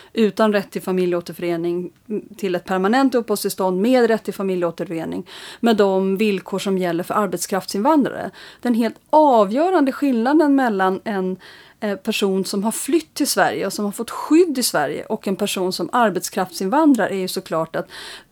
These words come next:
så oerhört mycket mer står på spel för den person som har sökt skydd här i Sverige. Och, och, och det här att så mycket mer står på spel innebär att man är väldigt mycket mer sårbar för exploatering, för utnyttjande,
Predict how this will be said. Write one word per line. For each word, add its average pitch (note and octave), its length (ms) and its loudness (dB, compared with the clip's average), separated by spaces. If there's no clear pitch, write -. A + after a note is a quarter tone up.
så D4 260 0
oerhört G#3+ 420 4
mycket F#3 280 -2
mer F3+ 200 0
står F3 280 -4
på F3 140 -8
spel D4 580 2
för G#3 160 -4
den F#3 200 0
person F3 340 -2
som E3 300 -4
har F3 220 -2
sökt - 560 -8
skydd E4 360 2
här D#3+ 120 -2
i D#3+ 60 -4
Sverige. - 420 -8
Och, - 400 -2
och, A3+ 280 -2
och B3+ 80 4
det B3+ 80 4
här A3 180 6
att A3 80 0
så A#3 80 -4
mycket A3 240 0
mer G3+ 160 0
står G3+ 160 -6
på F#3+ 120 -12
spel B3+ 400 0
innebär A3+ 340 0
att A#3+ 120 -2
man G3+ 120 0
är F#3+ 80 0
väldigt F3+ 460 -2
mycket E3+ 220 -6
mer E3 360 -6
sårbar G3+ 540 0
för G#3 140 -6
exploatering, G3+ 840 -2
för G3+ 120 -6
utnyttjande, G3 840 -2